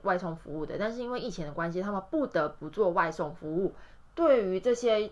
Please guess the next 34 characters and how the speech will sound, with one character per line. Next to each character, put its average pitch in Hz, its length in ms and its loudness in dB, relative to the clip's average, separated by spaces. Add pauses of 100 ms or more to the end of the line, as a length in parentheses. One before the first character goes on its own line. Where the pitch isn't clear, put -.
餐 196 260 -4
厅 202 140 -4
来 160 160 -2
说， 175 160 -6
也 170 180 -4
是 - 160 -8
一 196 80 -6
种 175 180 -6
新 180 220 -8
的 175 100 -2
挑 - 220 -10
战 151 240 -10
跟 156 160 -10
学 - 220 -12
习； - 240 -14
对 233 160 6
于 - 20 6
我 185 160 2
们 151 100 -10
消 226 220 2
费 247 160 2
者 104 160 -4
来 139 180 -8
说， 175 360 -2 (400)
则 180 120 2
是 180 320 0 (120)
增 185 180 -2
加 185 140 0
了 180 80 0
很 175 180 -8
多 147 160 -6
新 165 260 -6
的 160 240 -4
选 - 200 -10